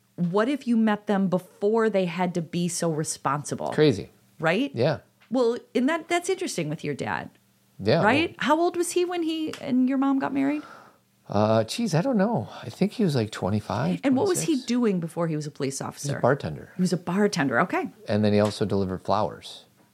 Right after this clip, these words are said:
Speaker 1: I thought he did that while he was a police officer, or
Speaker 2: He
Speaker 1: he
Speaker 2: did
Speaker 1: just
Speaker 2: that
Speaker 1: went
Speaker 2: too.
Speaker 1: back to it.
Speaker 2: He did that.
Speaker 1: Okay.
Speaker 2: He worked at a flower shop.
Speaker 1: Got
Speaker 2: Can you
Speaker 1: it.
Speaker 2: imagine my dad working in a flower shop?
Speaker 1: No, but it's very interesting.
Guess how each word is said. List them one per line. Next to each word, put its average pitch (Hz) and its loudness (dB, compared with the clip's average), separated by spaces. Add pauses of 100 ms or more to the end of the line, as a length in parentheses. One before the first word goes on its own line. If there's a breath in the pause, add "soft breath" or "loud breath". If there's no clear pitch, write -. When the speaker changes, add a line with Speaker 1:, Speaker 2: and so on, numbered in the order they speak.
(320 loud breath)
Speaker 1:
I 226 2
thought 262 4
he 233 4
did 202 2
that 180 2
while 165 2
he 160 0
was 147 -4
a - -20
police 131 -8
officer, - -8
or 175 2
Speaker 2:
He 170 4
Speaker 1:
he 104 4
Speaker 2:
did - -
Speaker 1:
just 92 2
Speaker 2:
that 101 6
Speaker 1:
went 127 -2
Speaker 2:
too. - 4
Speaker 1:
back 139 0
to 107 -6
it. 67 -10
Speaker 2:
He 147 -4
did 90 -4
that. 120 -2
Speaker 1:
Okay. 117 -2
Speaker 2:
He 117 0
worked 123 2
at 101 -2
a 95 -6
flower 95 2
shop. - -12 (440)
Speaker 1:
Got - -14
Speaker 2:
Can 185 -4
you 190 2
Speaker 1:
it. 87 2
Speaker 2:
imagine 85 2
my 73 -4
dad 80 -4
working 82 -4
in 76 -6
a - -10
flower - -6
shop? 104 -2 (160)
Speaker 1:
No, 302 -2
but 185 0
it's 190 -4
very 220 0
interesting. 170 -4